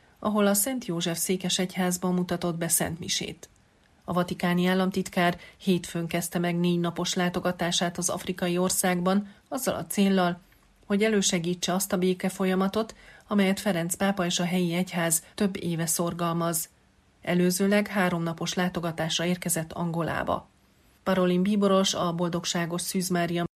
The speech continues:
bevételének ünnepén bemutatott szentmiséjén homíliájában közvetítette a pápa üdvözletét és közelségét a dél-szudániaknak.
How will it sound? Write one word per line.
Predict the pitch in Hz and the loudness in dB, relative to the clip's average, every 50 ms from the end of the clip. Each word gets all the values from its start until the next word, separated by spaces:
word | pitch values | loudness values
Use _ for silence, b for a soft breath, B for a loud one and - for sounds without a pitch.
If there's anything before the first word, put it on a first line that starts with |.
| _ - 175 | _ -2 -2
bevételének | 175 165 170 175 - - 175 170 175 175 175 175 - | 0 0 -2 -2 -2 -2 -2 0 0 0 -2 0 0
ünnepén | 190 190 180 180 180 180 180 170 170 | 0 2 2 2 2 0 -2 0 0
bemutatott | 175 170 175 170 - 180 175 180 175 175 | 0 0 -2 -2 -2 -2 -2 -2 -4 -2
szentmiséjén | - - 196 196 185 190 180 - - 185 180 180 185 180 180 B B B B B B | 0 0 0 0 0 0 0 0 0 2 2 2 2 0 0 B B B B B B
homíliájában | - 262 254 240 208 196 190 190 190 180 180 180 180 180 185 175 185 185 190 | -8 -4 -2 0 2 2 4 4 4 4 4 4 4 2 2 2 2 2 2
közvetítette | 196 214 202 202 185 180 180 - 180 180 180 175 175 - - 175 | 0 0 0 0 0 -2 -2 -2 -4 -2 -2 -4 -4 -2 -2 -2
a | 170 170 | -2 -2
pápa | 170 185 175 180 - 165 - - | -2 -2 -2 -2 -2 -4 -4 -4
üdvözletét | 190 180 180 180 180 175 185 175 180 175 - 185 180 175 - B B B B B | -4 -2 0 0 0 0 0 0 -2 0 0 0 0 -2 -4 B B B B B
és | - 196 - | -6 -6 -2
közelségét | - 214 202 185 170 170 - - 196 190 180 175 170 165 - | -2 -2 0 0 -2 -2 -2 0 0 0 0 0 -2 -2 -2
a | 170 165 | -4 -2
dél-szudániaknak. | 165 180 185 185 - - 185 170 165 165 165 165 165 165 160 165 160 - - - - - - | 0 2 2 2 0 0 -2 0 0 0 0 -2 -2 -2 -4 -6 -8 -8 -8 -8 -8 -10 -14